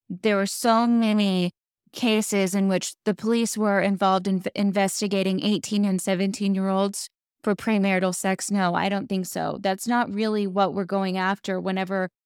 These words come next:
a kid comes and says that he's being sexually abused by someone. It says the bill only applies to young people age fourteen, fifteen, sixteen, or seventeen. But the issue is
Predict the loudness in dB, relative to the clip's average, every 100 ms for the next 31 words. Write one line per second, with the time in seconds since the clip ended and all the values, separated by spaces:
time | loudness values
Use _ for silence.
0 | _ -4 -2 -2 -2 -4 -4 0 0 0
1 | -4 -2 -2 -2 -4 -4 -2 -4 -2 -2
2 | 0 0 -2 -2 -2 -2 -2 -2 0 0
3 | 0 0 -4 -4 -4 -4 -4 -8 _ _
4 | _ -4 -4 0 2 2 0 0 2 2
5 | 2 2 2 0 0 0 0 0 -4 -2
6 | -2 2 2 2 0 -2 0 0 0 -2
7 | -2 0 0 -2 -6 -4 -4 -4 -4 -4
8 | -2 -2 -2 -2 -2 0 0 0 2 2
9 | 0 -2 -2 -4 _ _ _ -2 0 2
10 | 2 0 0 0 2 2 0